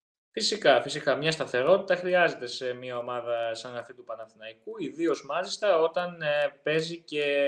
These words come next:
μετά από καιρό ξανά στην, ε, Α Εθνική. Διότι δεν είναι το ίδιο το επίπεδο, χρειάζεται μεγαλύτερη προσπάθεια. Αυτό, θέλω όμως να σχολιάσω κάτι που είπες, ε, προηγουμένως.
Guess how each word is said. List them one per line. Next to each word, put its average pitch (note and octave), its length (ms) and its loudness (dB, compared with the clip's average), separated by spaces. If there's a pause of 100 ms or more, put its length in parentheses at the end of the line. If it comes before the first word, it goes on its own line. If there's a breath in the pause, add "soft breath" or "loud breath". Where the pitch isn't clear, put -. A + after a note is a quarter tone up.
(180)
μετά D3+ 340 -4
από C3 500 -4
καιρό C3 340 -4
ξανά D3+ 380 -6
στην, D#3 480 -10
ε, C#3+ 420 -2 (300)
Α D#3 240 -2
Εθνική. C#3+ 560 -4 (520 loud breath)
Διότι C#3 1000 0
δεν D3+ 160 -2
είναι C3 380 -4
το B2+ 140 4
ίδιο A#2+ 380 0
το A2 100 -2
επίπεδο, F#3 920 2 (200)
χρειάζεται F3+ 720 2
μεγαλύτερη E3+ 580 -4
προσπάθεια. A2 800 -6 (180)
Αυτό, C#3 440 2
θέλω F3+ 220 2
όμως G#3 180 0
να G3+ 60 0
σχολιάσω E3+ 520 2
κάτι F3 220 2
που E3 100 -4
είπες, F3 320 0
ε, E3 100 4
προηγουμένως. D#3 760 -2